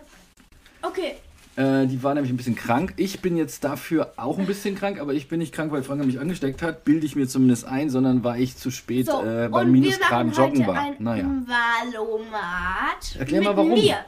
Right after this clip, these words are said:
Speaker 2: Genau, warum
Speaker 1: Weil ich
Speaker 2: machen?
Speaker 1: wollte mal wissen, also, dass ein Valomat macht's ja, für welche Meta-, Partei man stimmen soll, für welche Partei man bestimmt ist. Und das möchte ich auch wissen, weil ich bin ja
Speaker 2: Oh,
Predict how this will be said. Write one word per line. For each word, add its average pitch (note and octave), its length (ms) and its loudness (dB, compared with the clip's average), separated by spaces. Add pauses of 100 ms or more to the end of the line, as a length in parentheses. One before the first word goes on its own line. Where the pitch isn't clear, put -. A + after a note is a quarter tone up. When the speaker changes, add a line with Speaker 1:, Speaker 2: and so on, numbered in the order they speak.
(140)
Speaker 2:
Genau, F#3+ 360 -2
warum C4+ 80 2
Speaker 1:
Weil D#4+ 160 6
ich G#3+ 60 2
Speaker 2:
machen? D#4+ 200 2
Speaker 1:
wollte F4+ 120 -2
mal D#4 180 -2
wissen, E4+ 320 -8 (120)
also, C4+ 240 -4
dass C#4+ 180 -10 (320)
ein B3+ 160 -6
Valomat B3 480 -4 (180)
macht's B3+ 320 -8
ja, B3+ 140 0 (280)
für B3+ 140 -8
welche B3+ 260 -6
Meta-, A#3 520 -8
Partei B3 540 -8
man A3+ 280 -12
stimmen C4+ 360 -10
soll, D#4 320 -2
für C4+ 120 -10
welche A#3 240 -16
Partei B3+ 380 -10
man G#3+ 200 -10
bestimmt B3+ 400 -12
ist. E4+ 120 -12 (560)
Und C#4 100 -4
das C#4 160 -2
möchte C#4+ 240 -6
ich - 200 -6
auch F#4 260 6
wissen, A#3+ 320 -8
weil A3 300 -4
ich - 200 -10
bin C#4 160 -8
ja C#4 340 2 (140)
Speaker 2:
Oh, G#2 200 -8